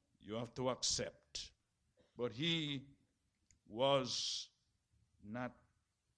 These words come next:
called. Judas was the most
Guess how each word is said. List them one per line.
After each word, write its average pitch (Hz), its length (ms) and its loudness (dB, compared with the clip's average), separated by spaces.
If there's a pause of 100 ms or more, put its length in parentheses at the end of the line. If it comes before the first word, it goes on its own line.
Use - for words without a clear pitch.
(180)
called. 135 400 2 (1080)
Judas 285 540 4
was 202 260 8
the 185 100 6
most 220 680 4